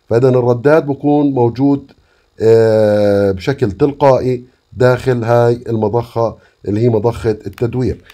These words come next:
فإذا دائما مضخات التدوير الحديثة الرداد بيجي منها وفيها، ما في داعي تركب رداد. نفس الشيء مضخات البوستر برضو ما في داعي تركب رداد.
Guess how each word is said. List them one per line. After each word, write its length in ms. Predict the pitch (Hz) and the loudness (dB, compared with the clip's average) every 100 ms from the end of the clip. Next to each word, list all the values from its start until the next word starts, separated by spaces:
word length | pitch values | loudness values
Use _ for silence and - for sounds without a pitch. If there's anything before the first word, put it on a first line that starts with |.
| - - | -20 -6
فإذا 240 | 104 131 | 0 2
دائما 520 | 135 - 131 156 127 | 0 -2 2 2 4
مضخات 520 | 110 113 110 - 147 135 | 0 -2 -4 -2 -2 -2
التدوير 460 | 131 127 139 110 | -4 0 0 0
الحديثة 600 | 98 117 117 143 139 165 175 _ _ - | -4 -8 -2 -2 -2 -6 -6 _ _ -6
الرداد 640 | 131 131 123 143 143 143 - | 0 0 2 4 6 4 -6
بيجي 340 | 127 143 113 | -2 -2 -2
منها 400 | 117 135 127 135 | -2 0 0 0
وفيها، 580 | 107 104 127 123 120 123 _ _ _ | -2 -6 -2 0 0 -4 _ _ _
ما 240 | 107 139 | 0 2
في 220 | 147 151 139 | 2 0 2
داعي 560 | 139 135 127 131 127 | 4 4 4 0 -2
تركب 580 | 113 127 127 - 127 123 _ _ _ - | -4 -4 -4 -2 -2 -2 _ _ _ -2
رداد. 440 | 110 113 107 87 - _ _ | -2 0 -2 -2 -8 _ _
نفس 260 | 135 160 - | 0 0 -4
الشيء 320 | 151 - 151 | -8 -2 0
مضخات 680 | 139 123 123 143 127 92 - | 2 0 -4 0 0 0 -6
البوستر 640 | 131 127 143 131 131 131 131 _ _ _ | -4 0 -2 0 0 0 -4 _ _ _
برضو 380 | 117 131 127 135 | 0 2 4 4
ما 220 | 127 139 | 4 0
في 220 | 135 131 | -2 -4
داعي 500 | 120 127 120 123 - | 0 2 2 0 -4
تركب 460 | - 120 120 117 110 - | -6 -6 -4 -6 -6 -6
رداد. 460 | 104 117 98 87 | -2 -2 -2 -6